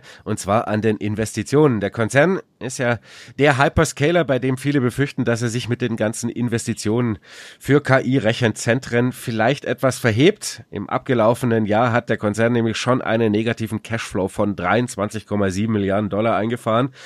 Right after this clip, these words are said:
Die Investitionen schossen um hundertzweiundsechzig Prozent auf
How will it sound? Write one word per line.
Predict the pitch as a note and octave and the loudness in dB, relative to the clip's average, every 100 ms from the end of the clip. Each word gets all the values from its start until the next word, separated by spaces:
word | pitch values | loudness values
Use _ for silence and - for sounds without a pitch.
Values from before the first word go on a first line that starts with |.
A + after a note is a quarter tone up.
| - - - | -20 -14 0
Die | A2+ | 2
Investitionen | G#2+ G#2+ G#2 A#2 C3+ | 4 0 -2 2 2
schossen | C3 B2 C3+ C3+ | 2 0 0 -4
um | - C3+ G2+ | -2 -2 2
hundertzweiundsechzig | C3+ C#3+ C3 - G#2+ B2+ B2+ A2+ B2 - A#2+ | 2 4 2 0 0 2 2 0 -2 -4 -4
Prozent | - G#2+ A2+ B2 - | -4 0 0 0 0
auf | A2 D#3 - | 4 4 0